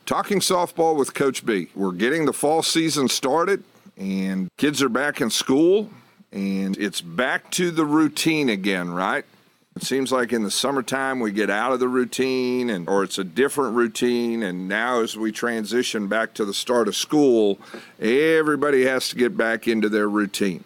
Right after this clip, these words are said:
Is it waking up early? You know, how we're making arrangements for travel, getting kids to and from school, obviously lessons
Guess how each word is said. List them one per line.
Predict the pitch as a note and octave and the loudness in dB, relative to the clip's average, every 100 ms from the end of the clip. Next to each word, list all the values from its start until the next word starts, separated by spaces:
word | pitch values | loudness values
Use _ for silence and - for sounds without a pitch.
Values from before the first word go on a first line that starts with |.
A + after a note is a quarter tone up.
| - | -14
Is | - F#2+ | -8 -4
it | F2+ | -2
waking | F#2+ A#2 A2+ A#2+ | 0 0 0 0
up | A#2 G#2 | 0 2
early? | A#2+ B2+ C3 B2 B2 B2 A#2 | 2 4 4 4 4 2 -2
You | E2+ F#2+ | -4 -2
know, | F2+ F#2 | -2 0
how | G#2 A2 | 0 2
we're | A2+ | 2
making | G#2+ A2 A2+ G#2+ | 2 0 0 0
arrangements | G#2+ A2 A2+ G#2+ G#2+ G#2+ - | 0 2 0 -2 -2 -2 -4
for | G2+ G2+ F#2+ - - - - | -2 0 -2 -8 -20 -20 -8
travel, | - B2+ C3 C3 C3 A#2+ | 0 2 2 2 2 4
getting | G#2 B2 A#2+ | 4 2 2
kids | - B2+ A2+ - | 2 0 0 -2
to | B2+ C3 | 0 2
and | B2 | 0
from | A2+ B2 B2 | 0 0 0
school, | - - A#2 A#2 A#2+ A#2 A#2+ - | -2 4 4 6 6 4 2 0
obviously | F2+ G#2 A2 G#2 A2+ G#2 | -2 0 0 0 2 2
lessons | G2 A2 C3+ - B2+ B2 A#2+ | 2 2 0 0 0 2 0